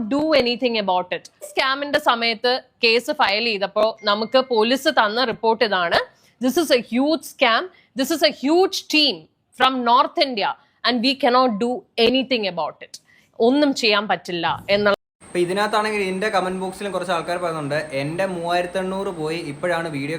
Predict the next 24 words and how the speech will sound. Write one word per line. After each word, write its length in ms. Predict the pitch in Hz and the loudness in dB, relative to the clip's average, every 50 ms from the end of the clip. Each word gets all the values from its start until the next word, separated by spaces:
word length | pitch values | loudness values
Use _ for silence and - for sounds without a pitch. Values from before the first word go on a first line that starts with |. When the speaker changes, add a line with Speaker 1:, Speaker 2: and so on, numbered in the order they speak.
| 151 | -6
Speaker 2:
കണ്ടത്, 260 | 143 135 127 123 135 151 143 131 135 | -6 -6 -6 -6 -6 -6 -4 -4 -6
എന്റെ 200 | 135 147 160 180 175 175 | -6 -4 -4 -4 -4 -4
ഫ്രണ്ടിന്റെയും 560 | 156 143 143 156 165 165 170 175 180 180 170 156 135 | -4 -6 -4 -6 -6 -6 -6 -4 -4 -6 -6 -8 -8
പോയി, 240 | 123 123 131 151 185 185 - - - - - - 139 | -6 -6 -6 -6 -8 -10 -12 -18 -20 -18 -10 -8 -6
ഈശ്വര 220 | 143 143 180 185 185 180 165 | -4 -2 -2 -2 -2 -2 -2
എന്റെ 140 | 156 160 165 156 | -2 -4 -2 -2
രണ്ടായിരം 480 | 147 147 147 151 160 165 175 185 180 165 | -4 -4 -4 -4 -2 -2 -2 -4 -4 -4
പോയി" 160 | 147 147 156 | -4 -4 -4
എന്ന് 100 | 165 160 | -4 -6
അങ്ങനെ 160 | 156 170 180 175 175 | -6 -6 -6 -6 -4
കുറേ 180 | 180 185 208 220 233 233 208 | -4 -2 -2 0 0 2 2
ആൾക്കാർ 340 | 196 196 190 - 208 202 202 190 | 0 0 -2 -2 -2 -2 -2 -2
ഇങ്ങനെ 220 | 190 185 185 185 190 185 190 - - - - - | -4 -2 -2 -2 -2 -4 -6 -12 -18 -16 -10 -6
കമന്റ് 260 | 165 170 180 196 196 | -6 -4 -4 -4 -4
ബോക്സിൽ 220 | 190 196 196 - 208 190 | -6 -6 -6 -6 -6 -4
കിടന്നിങ്ങനെ 340 | 175 175 175 175 180 180 175 170 | -4 -4 -4 -4 -4 -4 -4 -2
പറയുന്നുണ്ട്. 480 | 160 160 170 175 160 139 120 117 120 131 139 - - - - - 147 | -2 -2 -4 -4 -6 -8 -6 -6 -6 -6 -8 -10 -14 -14 -10 -8 -4
അപ്പം 200 | 147 185 214 226 226 - 190 196 | -2 -2 -2 -2 -4 -8 -8 -8
ഈ 20 | 226 233 - | -6 -4 -2
പറയുന്ന 320 | 208 196 208 220 240 254 247 226 | 0 0 0 0 0 0 0 0
ആൾക്കാർ 280 | 233 220 220 233 233 214 220 | 0 0 0 -2 -2 -2 -2
ഈ 40 | 233 220 - | -6 -4 -4
പൈസ 280 | 190 180 196 202 - - 240 240 226 - - - | -4 -4 -4 -6 -6 -4 -4 -4 -4 -4 -4 -2
കുറഞ്ഞതാണ് 680 | 190 190 202 208 226 233 226 220 214 202 196 202 | 0 0 0 -2 -2 -2 0 0 2 0 0 0